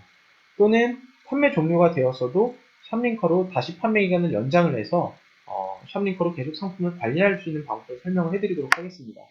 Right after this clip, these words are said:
기본적으로, 어, 판매 기간이 종료가 돼가지고 샵링커에는 판매 종료로 되어 있는데 쇼핑몰에는 직접 판매 중으로 변경하시는 경우가 있어요. 그런 경우는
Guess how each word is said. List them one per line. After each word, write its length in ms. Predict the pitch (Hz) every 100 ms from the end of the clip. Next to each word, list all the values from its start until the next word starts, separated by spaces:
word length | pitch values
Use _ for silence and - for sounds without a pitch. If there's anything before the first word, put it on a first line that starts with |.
| _ _ _ _ _ _
기본적으로, 960 | - 208 247 247 214 180 165 170 110 110 135
어, 380 | 131 127 123 -
판매 220 | 247 254
기간이 400 | 220 190 185 180
종료가 400 | 165 180 208 190
돼가지고 640 | 160 131 120 135 185 104 - -
샵링커에는 540 | 226 226 214 185 185
판매 180 | 220 208
종료로 320 | 151 147 143
되어 220 | 135 120
있는데 480 | 117 107 117 208 - _ _ _
쇼핑몰에는 600 | 269 269 277 240 208 202
직접 300 | 185 147 240
판매 240 | 254 240 190
중으로 280 | 180 165
변경하시는 560 | 160 143 190 180 165 147
경우가 320 | 131 113 107
있어요. 260 | 101 - 95 - _ _ _ _
그런 240 | - 202
경우는 500 | 190 165 160 190 208